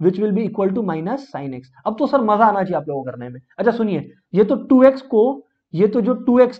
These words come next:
था हमारा, ये तो जो टू एक्स था उसको कांस्टेंट रख के किया।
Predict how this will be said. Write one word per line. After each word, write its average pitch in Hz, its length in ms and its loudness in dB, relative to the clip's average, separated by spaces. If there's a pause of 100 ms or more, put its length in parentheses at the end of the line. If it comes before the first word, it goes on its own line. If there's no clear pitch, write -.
था 175 80 0
हमारा, 165 500 -2 (260)
ये 180 80 2
तो 190 120 0
जो 233 120 0
टू 226 180 0
एक्स 226 220 2
था 254 60 0 (140)
उसको 214 200 -6
कांस्टेंट 220 400 -4
रख 202 120 -6
के 175 100 -4
किया। 147 240 -6